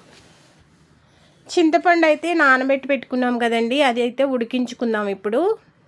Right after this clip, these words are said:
నానబెట్టుకున్న చింతపండుని చే-, స్టవ్ మీద పెట్టుకొని ఒక స్పూన్ పసుపు వేసి ఈ చింతపండునైతే దగ్గరకు వచ్చే వరకు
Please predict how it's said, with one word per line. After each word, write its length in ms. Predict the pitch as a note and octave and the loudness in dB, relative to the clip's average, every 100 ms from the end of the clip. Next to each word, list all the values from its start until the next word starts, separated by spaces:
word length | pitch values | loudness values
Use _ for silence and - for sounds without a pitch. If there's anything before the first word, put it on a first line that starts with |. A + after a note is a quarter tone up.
| _ _ _ _ _ _ _ _ _ _ _ _ _ _ _ _ _ _ _ _ _ _ _ _ _ _ _ _ _ - B3+ | _ _ _ _ _ _ _ _ _ _ _ _ _ _ _ _ _ _ _ _ _ _ _ _ _ _ _ _ _ -2 0
నానబెట్టుకున్న 600 | B3 B3+ C4+ - C4 B3+ B3+ | 2 0 -2 -4 -6 -6 -4
చింతపండుని 840 | A#3+ A3 A#3 A3+ A#3 B3+ B3+ C#4+ G#4 - - | -6 -4 -4 -2 -2 -2 0 0 -2 -8 -8
చే-, 240 | C#4 A3+ G#3 | -4 -4 -4
స్టవ్ 240 | - B3+ A#3 A#3+ | -2 0 2 0
మీద 140 | A#3+ A#3 | -2 -2
పెట్టుకొని 480 | A3+ A3 A3 A3+ C4+ G4+ - _ _ _ _ _ _ _ _ _ _ _ _ _ C4 C4+ | -4 -4 -4 -2 0 -2 -6 _ _ _ _ _ _ _ _ _ _ _ _ _ -2 0
ఒక 160 | C4 C4 | 0 -4
స్పూన్ 360 | - C#4+ D#4+ G#4 G4+ - | -2 2 2 2 -2 -2
పసుపు 340 | B3 B3 - C#4 | -2 -2 -6 0
వేసి 320 | B3+ B3+ D4 F4 | 0 0 -2 0
ఈ 80 | D#4 C4+ | 0 -2
చింతపండునైతే 880 | A#3+ A#3+ B3+ B3 A#3+ A3+ G#3+ C4 F4+ G4 B3 | -6 -4 -2 0 0 -2 -2 0 2 0 0
దగ్గరకు 340 | G#3+ A#3 A#3 A3+ | 0 -2 -2 -4
వచ్చే 200 | - A3 | -4 -4
వరకు 240 | G#3+ G#3 | -2 -4